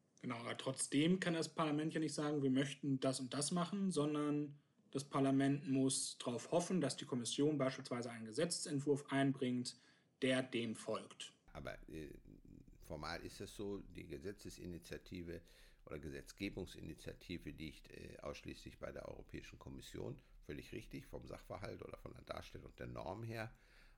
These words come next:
Speaker 2: Aber de facto ist es doch so, dass sowohl der Rat, also die Mitgliedstaaten, als auch das Parlament Mittel und Wege haben, im Bereich der Kommission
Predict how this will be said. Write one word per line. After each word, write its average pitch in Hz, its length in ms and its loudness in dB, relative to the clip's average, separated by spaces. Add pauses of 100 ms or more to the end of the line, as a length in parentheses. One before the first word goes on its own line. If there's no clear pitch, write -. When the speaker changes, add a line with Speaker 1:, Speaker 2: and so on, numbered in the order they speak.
(120)
Speaker 2:
Aber - 420 -2 (360)
de 87 200 -2
facto - 500 -6
ist - 180 -12
es - 120 -16
doch - 160 -12
so, - 340 -6 (400)
dass - 360 -8 (140)
sowohl 85 340 -2
der 67 220 -4
Rat, - 520 -8
also 60 200 -12
die - 100 -10
Mitgliedstaaten, 104 840 -10 (120)
als - 400 -2
auch - 220 -10
das - 180 -12
Parlament 62 720 -10 (500)
Mittel 113 380 -4
und 80 180 -6
Wege 76 340 -6
haben, 98 580 -6 (100)
im 82 180 -8
Bereich 80 260 -8
der 80 100 -10
Kommission 73 760 -8